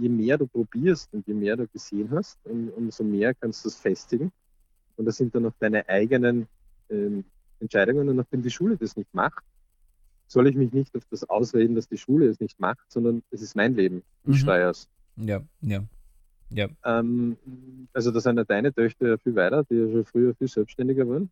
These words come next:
Speaker 2: Ja.
Speaker 1: Sich ja teilweise, äh, die Jobs gesucht haben, ne?
Speaker 2: Genau, genau, rausgegangen
Speaker 1: Ja.
Speaker 2: sind und auch nur immer in Jobs quasi auch neben der Oberstufe waren.
Speaker 1: Und dadurch einfach, ähm,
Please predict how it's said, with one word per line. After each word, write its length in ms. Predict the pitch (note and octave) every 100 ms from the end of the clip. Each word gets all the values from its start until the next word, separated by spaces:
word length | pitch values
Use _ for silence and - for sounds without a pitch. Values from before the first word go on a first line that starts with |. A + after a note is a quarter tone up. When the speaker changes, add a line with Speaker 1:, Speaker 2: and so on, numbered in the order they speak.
| _ _ _ _ _
Speaker 2:
Ja. 580 | A#2 G#2+ F#2+ F#2 E2+ A2+
Speaker 1:
Sich 80 | D3
ja 60 | A2
teilweise, 760 | A2+ A2+ A#2+ A#2 A#2 A2+ G#2+ A#2+ _ -
äh, 80 | A2+
die 80 | _
Jobs 280 | - G#2+ -
gesucht 480 | - - C3 D3 -
haben, 300 | D#2+ G#2+ G#3
ne? 180 | B2+ G3 _ - -
Speaker 2:
Genau, 360 | A2 G2 A#2 A#2 - _ - -
genau, 420 | G2+ F#2+ G#2+ A#2
rausgegangen 680 | - G2+ - A2 A2+ A2+ A2
Speaker 1:
Ja. 40 |
Speaker 2:
sind 300 | A#2 A2+ G#2+
und 240 | - G2+ G2+ -
auch 300 | - - -
nur 260 | G#2+ G2+ G2 -
immer 240 | B2+ B2+
in 160 | A2+ G#2
Jobs 460 | - G#2 - -
quasi 420 | - F2+ F#2+ A2
auch 240 | F2+ G2+ -
neben 340 | G#2+ G2+ G#2
der 340 | G#2 G2 F#2+ F#2 -
Oberstufe 720 | G#2 G#2+ G#2+ A2+ G#2+ G2+ G2
waren. 260 | F#2+ A#2+ B2+ _ _ _ _ _ _ _ _ _ _ _ _ -
Speaker 1:
Und 260 | B2 A#2 - B2+
dadurch 320 | A2+ C3 C3+
einfach, 420 | - G#2+ C#3+ C#3
ähm, 380 | A#2 A#2 A2+ A2+